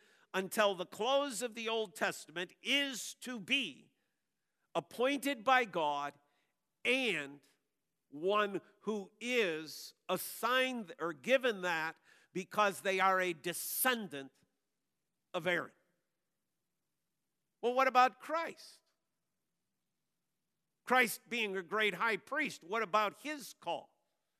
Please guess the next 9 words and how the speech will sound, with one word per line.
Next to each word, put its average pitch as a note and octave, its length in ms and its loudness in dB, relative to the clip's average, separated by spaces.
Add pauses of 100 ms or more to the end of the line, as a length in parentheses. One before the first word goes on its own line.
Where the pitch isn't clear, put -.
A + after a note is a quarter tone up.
(340)
How, B3+ 260 6
how C#4 280 6
does A#3+ 340 0
Christ B3 640 0
get A3 300 -6
called G3+ 640 0
to F#3 80 -12
the F#3 80 -16
priesthood? - 640 -10